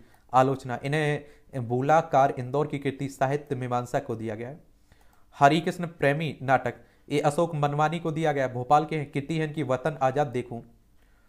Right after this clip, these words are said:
और राजेंद्र अनुरागी डायरी ये राजेंद्र अवस्थी को दिया गया, लावा ग्वालियर के हैं, कीर्ति है अतीत के शब्द बिंब।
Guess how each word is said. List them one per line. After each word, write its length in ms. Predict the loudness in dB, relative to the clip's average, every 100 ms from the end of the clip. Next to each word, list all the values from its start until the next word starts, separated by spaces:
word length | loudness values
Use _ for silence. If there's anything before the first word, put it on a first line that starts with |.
| _ _ _ 0
और 120 | 6
राजेंद्र 360 | 6 6 -2
अनुरागी 460 | 0 2 4 4 2
डायरी 440 | 2 2 2 -6 -12 -18 -2
ये 80 | 4
राजेंद्र 400 | 6 6 4 0
अवस्थी 300 | 0 0 -6
को 120 | -4
दिया 180 | 0 0
गया, 160 | 2 -2 -4 _ -4
लावा 320 | 2 4 4
ग्वालियर 380 | 4 2 2 -2
के 140 | -2
हैं, 180 | -6 -4
कीर्ति 240 | -6 -2
है 80 | -2
अतीत 360 | 0 -2 -4 -4
के 100 | -8
शब्द 380 | -4 -6 -4 -6
बिंब। 340 | -4 -6